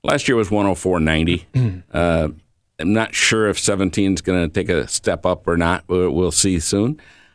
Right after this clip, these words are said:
Speaker 1: Um, keep in mind that if you're already on Medicare, they, you're still at the one oh four ninety because they cannot raise your Part B costs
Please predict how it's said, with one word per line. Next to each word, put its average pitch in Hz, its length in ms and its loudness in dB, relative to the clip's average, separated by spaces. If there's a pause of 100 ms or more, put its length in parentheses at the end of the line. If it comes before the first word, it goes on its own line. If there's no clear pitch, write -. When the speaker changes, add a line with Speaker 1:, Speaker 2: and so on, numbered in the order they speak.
Speaker 1:
Um, 92 600 0 (360)
keep 170 180 -2
in 160 80 2
mind 113 380 2
that 104 260 0
if 104 180 -2
you're 117 140 2
already 135 260 2
on 123 260 0
Medicare, 87 680 0
they, 90 340 0
you're 95 260 0
still 139 360 0
at 117 80 -2
the 123 80 -2
one 110 200 2
oh 104 80 0
four 101 240 0
ninety 113 420 2
because 98 400 -2
they 104 140 0
cannot 131 540 -2
raise 110 480 0
your 92 180 2
Part - 340 -4
B 95 180 2
costs 110 640 -2